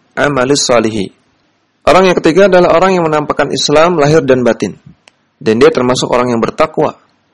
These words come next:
dan dia adalah orang yang melakukan amalan-amalan soleh. Fahadha yusalla alaihi, maka orang seperti ini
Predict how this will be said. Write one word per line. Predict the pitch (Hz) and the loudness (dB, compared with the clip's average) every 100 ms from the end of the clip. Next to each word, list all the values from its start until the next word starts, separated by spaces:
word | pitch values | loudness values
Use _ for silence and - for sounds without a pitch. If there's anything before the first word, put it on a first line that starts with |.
| _ _ _ _ _ _ _ _ _ | _ _ _ _ _ _ _ _ _
dan | 95 104 | -8 0
dia | 143 120 | 2 4
adalah | 123 139 147 - | 4 2 0 -4
orang | 120 127 131 | -2 -2 0
yang | 123 131 147 - - | -2 -2 -8 -16 -6
melakukan | 110 110 120 147 | -4 -2 -2 -2
amalan-amalan | 143 110 113 131 135 135 139 135 | 0 -2 -2 -2 -2 -2 -2 0
soleh. | 156 139 - - _ _ _ _ _ _ | 0 0 -4 -14 _ _ _ _ _ _
Fahadha | 113 127 135 113 | -2 2 2 2
yusalla | 107 - 156 143 | 0 0 2 2
alaihi, | 104 104 104 107 104 | 0 -4 -4 -6 -8
maka | 98 101 - | -8 -6 -4
orang | - | -4
seperti | 117 170 - - 110 | -6 -10 -10 -8 -6
ini | 127 170 | -6 -8